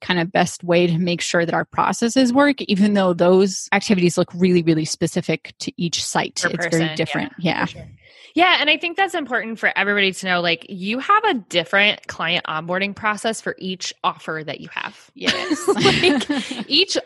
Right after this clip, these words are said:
Speaker 2: offer has a different client onboarding and offboarding process. So if you have thirty-seven offers, you need thirty-seven onboarding and thirty-seven offboarding processes.
Speaker 1: Yeah.
Speaker 2: Like,
Speaker 1: And it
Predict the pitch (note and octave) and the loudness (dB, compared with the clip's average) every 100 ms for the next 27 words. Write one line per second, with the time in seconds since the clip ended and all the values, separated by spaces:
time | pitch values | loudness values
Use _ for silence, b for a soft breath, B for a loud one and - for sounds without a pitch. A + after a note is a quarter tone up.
0 | - - - F#3 F3+ G3 A3+ A3+ A#3 A#3+ | 0 0 0 0 0 0 -2 0 0 0
1 | B3+ B3 C4 A3+ G#3+ G3 F#3+ F#3+ F#3 - | -2 -2 -2 -2 0 -4 -4 -4 -4 -2
2 | G4+ G#4 G#4+ - G#3 F#3+ F#3+ F3+ E3 F#3 | 0 2 0 0 0 0 -2 -2 -2 -2
3 | F3 - G3 B3+ E4 A4 A4+ - C4+ C4 | -2 -2 -4 -2 0 0 0 0 0 2
4 | D4+ F4+ E4+ G4 F#4+ A3 E3+ F#3+ F#3+ G#3+ | 0 0 0 2 2 2 0 -2 -4 -4
5 | A3 G#3+ G3+ G3+ A#3 A#3 G#3+ G#3+ F#3+ F#3+ | -4 -2 -2 -2 0 0 0 -2 -4 -4
6 | F3+ F#3 F3+ F#3 F3 D#3+ E3 E3 D3+ - | -6 -6 -8 -8 -8 -8 -10 -10 -10 -12
7 | - - E3 - - E3+ F#3 - - A3 | -16 -18 -12 -12 -12 -4 -2 -2 -4 -4
8 | A3 | -6